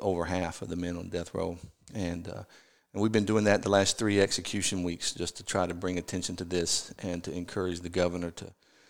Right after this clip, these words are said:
uh, to go and pray. So that's why we're talking about it this week, because it's just kinda what's going on in the s-,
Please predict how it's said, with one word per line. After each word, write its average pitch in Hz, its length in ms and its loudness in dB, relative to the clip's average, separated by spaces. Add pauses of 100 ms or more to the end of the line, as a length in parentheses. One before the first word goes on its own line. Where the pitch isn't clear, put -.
(340)
uh, 92 100 -6
to - 140 -6
go 95 160 4
and 85 100 0
pray. 92 240 4
So - 100 0
that's 117 240 12
why 135 120 10
we're 104 120 10
talking 101 360 6
about 92 240 8
it - 180 -2
this 95 240 2
week, 92 300 -6
because 90 420 -2
it's 92 320 -2
just - 220 0
kinda 98 200 2
what's 92 200 2
going 98 260 4
on 92 160 2
in 87 80 -2
the 85 60 -6
s-, - 180 -2